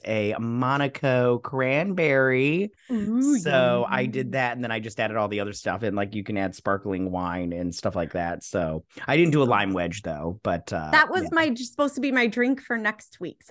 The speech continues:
Speaker 2: episode.
Speaker 1: Oh, well, well, you can
Speaker 2: Damn
Speaker 1: still do it.
Speaker 2: you.
Speaker 1: You can still do it. You can still
Speaker 2: <laughs> No,
Speaker 1: do it.
Speaker 2: it
Speaker 1: I'll
Speaker 2: won't be as cool as yours, 'cause I didn't think to use a Monaco, and I'm sitting here going,
Speaker 1: <laughs>
Speaker 2: "That would be delicious."
Speaker 1: <laughs> Right on. It, it, well, it is delicious.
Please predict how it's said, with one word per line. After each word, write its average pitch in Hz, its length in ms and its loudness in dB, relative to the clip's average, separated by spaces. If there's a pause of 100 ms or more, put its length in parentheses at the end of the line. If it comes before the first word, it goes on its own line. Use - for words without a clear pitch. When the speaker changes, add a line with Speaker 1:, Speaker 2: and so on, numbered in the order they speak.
(100)
Speaker 2:
episode. - 600 -12
Speaker 1:
Oh, 135 280 4
well, 120 360 4 (180)
well, 175 100 4
you 190 100 6
can - 80 6
Speaker 2:
Damn 240 240 6
Speaker 1:
still - 0 -
do 175 140 10
it. 254 100 10
Speaker 2:
you. 202 320 2
Speaker 1:
You 180 180 2
can - 140 2
still 214 220 4
do 139 260 6
it. 135 140 4
You 170 100 2
can 165 80 -2
still 160 180 2
Speaker 2:
<laughs> - 80 2
No, - 0 -
Speaker 1:
do - 160 6
it. 107 40 4
Speaker 2:
it - 60 2
Speaker 1:
I'll 120 140 6
Speaker 2:
won't - 100 -4
be 349 120 -2
as 339 180 -2
cool 359 240 -4
as 285 80 -8
yours, 294 200 -4
'cause 262 120 -10
I 269 140 -4
didn't 269 280 -6
think 311 220 -4
to 269 60 -8
use 262 180 -6
a 254 60 -2
Monaco, 262 460 -2
and 226 80 -6
I'm 226 160 -10
sitting 262 140 -4
here 269 120 2
going, 247 260 -4 (200)
Speaker 1:
<laughs> 117 240 -8
Speaker 2:
"That 214 300 4
would 240 160 -4
be 226 240 -10 (400)
delicious." 180 640 -8 (260)
Speaker 1:
<laughs> - 0 -
Right 156 760 2
on. 127 180 6
It, 135 120 4
it, 151 120 6 (180)
well, 151 220 2
it 151 160 -2
is 156 280 -8
delicious. 117 800 -4